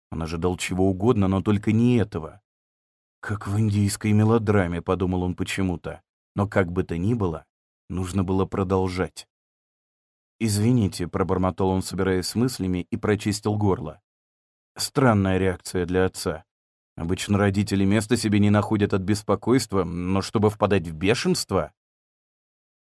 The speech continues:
"Когда Лоренцо сбежал, Алессандро лишился не просто сына, но и лучшего голоса в хоре", пожала плечами бабуля Бибиена. "А хор для него был больше, чем работой. Его страстью, любовью, жизнью.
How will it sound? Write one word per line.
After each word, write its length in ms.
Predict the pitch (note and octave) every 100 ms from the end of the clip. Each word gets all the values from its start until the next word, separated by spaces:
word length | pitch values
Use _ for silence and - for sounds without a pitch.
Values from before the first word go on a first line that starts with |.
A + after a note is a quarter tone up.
| _
"Когда 420 | A#3 A#3 A#3 C#4
Лоренцо 540 | C#4 B3+ B3+ C4 A#3+ G3
сбежал, 520 | G3 G3 G3 A3+ A3
Алессандро 640 | G3+ F3+ - F3+ G3+ G3
лишился 560 | F3+ E3+ - F#3+ E3+ F3+
не 140 | F3
просто 480 | - F3 G3+ - G#3
сына, 340 | - F3+ D#3
но 160 | D3 D#3+
и 40 |
лучшего 500 | E3+ E3+ F#3 - G3+
голоса 480 | F#3+ F#3+ G3+ F#3+ G3
в 60 | F#3
хоре", 440 | - G3+ C4 - _ _
пожала 360 | F#2+ F2+ G2 F#2+
плечами 460 | G2 G2 G2 F#2+
бабуля 400 | F#2 F#2+ F#2+ F#2+
Бибиена. 640 | F#2 F#2+ G2 F#2 E2+ E2+ - _ _ _ _
"А 220 | - A2+
хор 440 | G#2+ - D3 G3+ G3+
для 140 | G#3+
него 300 | G#3 F#3 F#3+
был 180 | F#3+ F#3
больше, 400 | D3 D#3+ E3+ -
чем 240 | - F3+
работой. 600 | D#3+ D#3 C#3 A#2 - D#2 - -
Его 260 | A2 E3 F3+
страстью, 720 | - A2 B2+ E3 D#3+ - -
любовью, 840 | F2+ A#2 C#3 A#2+ D3+ F#3 B2 D#2+ F2
жизнью. 840 | F2+ A2 F#3+ B3 B3+ F#3 B2+ F2